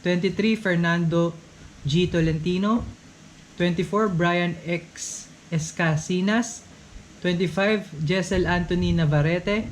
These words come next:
Twenty-six, Raven Risen. Twenty-seven, Stifford Timbot. Twenty-eight, Gilan Cruz. Twenty-nine, Christian Kit and Keo.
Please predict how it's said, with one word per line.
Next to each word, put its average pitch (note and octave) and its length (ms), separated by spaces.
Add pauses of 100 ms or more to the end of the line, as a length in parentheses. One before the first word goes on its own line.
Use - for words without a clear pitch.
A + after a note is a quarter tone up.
(540)
Twenty-six, F3+ 720
Raven F3 400
Risen. F3+ 560 (720)
Twenty-seven, F#3 560
Stifford E3 720
Timbot. D#3 480 (720)
Twenty-eight, E3+ 560 (320)
Gilan F3 480
Cruz. F#3+ 560 (880)
Twenty-nine, F3 640
Christian F3 560
Kit F3+ 320
and D#3+ 320
Keo. G3+ 480